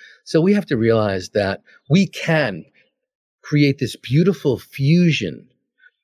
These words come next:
of this timeless body of wisdom and our real world, modern, practical application of it. We don't have to live in a cave.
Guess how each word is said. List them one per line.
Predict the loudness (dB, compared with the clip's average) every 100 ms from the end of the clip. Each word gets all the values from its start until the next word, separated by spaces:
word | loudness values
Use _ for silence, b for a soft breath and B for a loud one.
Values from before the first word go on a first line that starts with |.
| -2
of | -2 -2
this | -2 -2 -2
timeless | -16 -4 -2 0 -2 -4
body | -4 -2 0 0
of | 0 0
wisdom | 0 0 0 -6 -6 -14 B B B -2
and | 2 2
our | 2
real | 2 2 4 2 0
world, | -2 2 2 2 -2 -4
modern, | 0 0 0 -2 -6 _ _ _
practical | -4 -4 -6 -4 -4
application | -4 -8 -8 -4 -6 -6 -16 -14
of | -14 -12
it. | -14 _ b -4
We | 0
don't | 2
have | 2
to | 2
live | 2 0
in |
a | -2
cave. | -4 -4 -4 -8